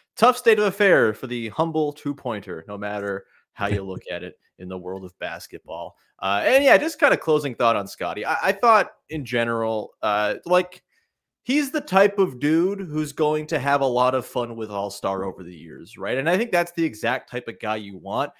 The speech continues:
Speaker 1: He kinda knows it's a joke, and if you're in on the joke and you're having fun with it and not taking it too damn seriously, I think that's the recipe for a really fun All-Star. He does cool dunks,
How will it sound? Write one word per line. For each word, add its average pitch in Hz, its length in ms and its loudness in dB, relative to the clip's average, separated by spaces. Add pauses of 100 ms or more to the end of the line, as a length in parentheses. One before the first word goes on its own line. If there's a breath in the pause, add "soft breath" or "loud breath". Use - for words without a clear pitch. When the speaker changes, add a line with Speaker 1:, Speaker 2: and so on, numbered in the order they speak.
(140)
Speaker 1:
He 143 80 -10
kinda 170 320 2
knows 131 480 2
it's 156 140 -4
a 180 60 4
joke, 151 540 0
and 123 400 -2
if - 180 -8
you're 127 160 -2
in 254 140 2
on 135 200 4
the 104 80 -6
joke 101 420 -6
and 139 100 -14
you're 127 100 -10
having 135 300 -4
fun 226 280 -2
with 139 200 -2
it 107 200 -6 (260)
and 120 80 -14
not 165 200 -4
taking 170 340 -4
it 127 140 -6
too 139 180 -6
damn 123 300 -6
seriously, 101 840 -8 (320)
I 135 100 4
think 160 140 0
that's 143 220 -2
the 117 100 -8
recipe 104 320 -4
for 147 200 -2
a 127 40 2
really 107 300 -6
fun 160 260 0
All-Star. 151 640 -2
He 104 200 -6
does 101 220 -6
cool 95 300 -10
dunks, 190 420 2